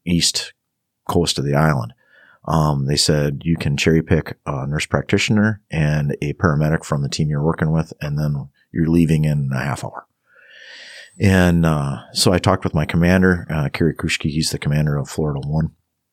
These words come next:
And, uh, uh, you know, he's the one that brought it to me. He's a great friend, just an awesome leader. We really, uh, him and I really jive. And so he came to me with that, and, and I'm like, "All right, I'm always up for an adventure. Let's go to Fajardo."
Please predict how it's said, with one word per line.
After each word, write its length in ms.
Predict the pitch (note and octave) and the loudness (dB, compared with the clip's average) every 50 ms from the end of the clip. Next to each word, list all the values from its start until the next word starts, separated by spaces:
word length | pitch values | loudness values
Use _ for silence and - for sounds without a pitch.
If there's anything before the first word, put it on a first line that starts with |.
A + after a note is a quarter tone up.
| _ _ _ _ - - | _ _ _ _ -8 -6
And, 380 | - - D2+ D2 D2 D2 D2+ D2 | -2 -2 -2 -2 -2 -2 -4 -4
uh, 320 | C#2+ C#2+ D2+ D#2+ E2 E2+ - _ - - - - - - - - - - _ - | -4 -4 -4 -6 -6 -6 -8 _ -20 -20 -20 -20 -20 -20 -20 -20 -20 -20 _ -4
uh, 140 | - D#2+ C#2+ | -2 0 2
you 160 | D2+ E2+ F2 | 2 4 4
know, 60 | F2 E2 | 4 4
he's 160 | E2 F#2 E2+ | 4 4 4
the 60 | E2 | 4
one 120 | D2 D2+ | 4 4
that 80 | D2+ C#2 | 4 2
brought 260 | B1+ - C#2 D2 D2+ | 2 2 2 2 2
it 100 | D#2 - | 0 -2
to 120 | - - C2+ | -4 -4 -2
me. 160 | C2+ B1+ A#1+ | -2 -2 -4
He's 340 | A1 - C2+ C2 - - - - | -4 -4 -4 -4 -4 -6 -6 -6
a 20 | |
great 260 | - - D#2 D2+ C#2+ | -2 2 2 2 2
friend, 280 | - - C#2 C#2 C#2 C2+ | 0 0 0 2 2 0
just 180 | C#2 C2+ - - | -2 -4 -8 -8
an 80 | - - - | -10 -6 -2
awesome 340 | C#2+ C#2 C#2 - - B2 A#2+ | 0 0 2 2 0 0 0
leader. 400 | B1+ C2 C2+ C2+ C#2 C2+ - - - | 0 0 0 0 -2 -2 -4 -8 -8
We 60 | D#2 | -6
really, 320 | D2 D2 C#2+ C2+ C#2 C2+ | -4 -2 -2 -2 -2 -2
uh, 160 | C2+ C2+ D2 - _ _ _ _ _ _ _ - | -4 -6 -8 -12 _ _ _ _ _ _ _ -8
him 140 | - E2 D2+ | -4 -2 0
and 80 | C#2+ C#2+ | 0 2
I 60 | D2 | 2
really 260 | C#2+ D2 C#2+ C#2+ C#2 | 2 2 2 0 0
jive. 360 | C2+ C2+ D2+ D2 D2+ D2+ D2 - - - - - - - - - | 0 0 0 0 0 -2 -4 -8 -14 -20 -20 -20 -20 -20 -12 -4
And 140 | - F#2 E2+ | 0 0 2
so 120 | - - | 4 4
he 120 | F#2 F#2+ G#2 | 4 4 4
came 240 | - - G2 G2 G#2 | 4 4 4 6 6
to 80 | F#2+ | 6
me 100 | F2 E2 | 4 4
with 120 | E2+ E2+ E2 | 4 4 4
that, 300 | D#2+ D#2+ D#2+ E2 - - | 4 4 2 2 0 -2
and, 220 | D#2 D2 C#2+ C#2 - | -4 -4 -4 -6 -6
and 120 | - C#2+ C#2+ | -6 -6 -4
I'm 100 | C#2+ D2 | -4 -4
like, 200 | C#2 C2+ - - | -4 -4 -2 0
"All 120 | D2+ D#2 | 2 2
right, 220 | F2+ A2 C3+ B2+ | 4 2 2 0
I'm 140 | - - - | -2 -2 -2
always 280 | D2 E2 F#2+ F#2 D#2 C#2+ | 0 2 2 2 2 0
up 120 | D#2 C2+ - | 0 -2 -2
for 120 | - C2+ | -4 -4
an 80 | C2 C#2+ | -2 -2
adventure. 360 | C2+ C#2 C#2 C#2 - - D#2+ | -2 -2 -4 -4 -2 -2 -4
Let's 160 | D#2+ D2+ - | -4 -4 -4
go 140 | - D#2+ E2 | -2 0 0
to 60 | E2+ | 0
Fajardo." 500 | D#2+ - D#2 E2+ F2+ F#2 G2 E2+ - - | 0 -2 -2 0 0 0 0 -2 -4 -8